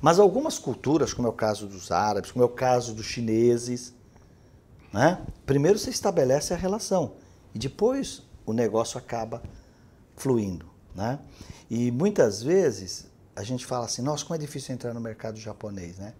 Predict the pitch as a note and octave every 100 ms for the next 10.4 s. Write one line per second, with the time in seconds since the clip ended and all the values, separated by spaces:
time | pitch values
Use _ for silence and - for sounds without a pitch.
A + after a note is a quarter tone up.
0 | - - - - - - - D3+ G3+ G3+
1 | D#3+ - D3 D3 D3 G#3 G3+ D#3 E3 D3+
2 | C#3+ D#3 C#3 B2+ - B2+ G#2+ F#2 F2 A#2+
3 | C#3 B2 D3+ E3 D#3 D3+ - C3 B2+ C3+
4 | C3+ - F2+ - A#2+ C3 C3+ F#3+ G#3 F#3
5 | B2 C3 D3+ D3+ D3 C#3 D3 D3 B2+ A#2+
6 | B2+ A#2+ A2+ - A2+ B2+ B2+ F2+ D2+ -
7 | - - - - B2 E3 G3 F3+ D#3+ D#3+
8 | D3+ C#3+ G#3 G#3+ D#3 B2+ A#2 G2 - D#3+
9 | - G#2+ - G2+ - G#2 G2 F#2+ F#2 F#2+
10 | G2 A2+ C#3 G2+